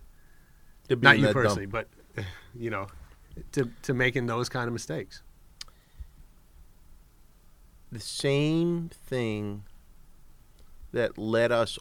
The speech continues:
Speaker 1: all to the business in the f-, in the first place is the thing that blinded us when we had a, when the call to action came.
Speaker 2: Mm.
Speaker 1: We, we all got in the business 'cause we had a love affair with music.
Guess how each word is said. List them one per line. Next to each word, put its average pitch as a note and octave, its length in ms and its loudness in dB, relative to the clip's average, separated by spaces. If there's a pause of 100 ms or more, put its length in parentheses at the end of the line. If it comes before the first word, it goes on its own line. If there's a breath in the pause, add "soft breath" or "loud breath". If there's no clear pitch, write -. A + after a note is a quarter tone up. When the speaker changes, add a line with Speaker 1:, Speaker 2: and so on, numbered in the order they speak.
Speaker 1:
all A2 320 2
to - 120 -8
the G#2 120 -6
business G2+ 440 -6
in G2+ 100 -8
the F2+ 60 -8
f-, - 220 -20
in G2+ 160 -6
the F#2+ 80 -6
first - 280 -8
place - 340 -10 (640 soft breath)
is A2 240 -2
the A2+ 120 -6
thing A2+ 580 -4
that G#2 360 -4 (1120)
blinded G#2 540 0
us F#2+ 340 -10 (160)
when G2+ 180 -6
we G2 100 -6
had F#2 240 -4
a, F2+ 140 -4 (960)
when G2+ 240 -2
the F#2 60 -4
call F#2+ 680 0
to G2 140 -12
action F2 440 -8
came. D#2+ 280 -14 (300)
Speaker 2:
Mm. G#2 220 -10 (1200 soft breath)
Speaker 1:
We, C3 240 -2
we C3 200 -2
all D#3+ 160 6
got F3+ 160 4
in C#3 80 0
the A2+ 60 -2
business G#2 360 -4
'cause G2+ 160 -10
we G2+ 120 -4
had F#2+ 120 -2
a G2 60 0
love F#2+ 180 0
affair F#2 280 -6
with F2+ 120 -10
music. F2+ 400 -12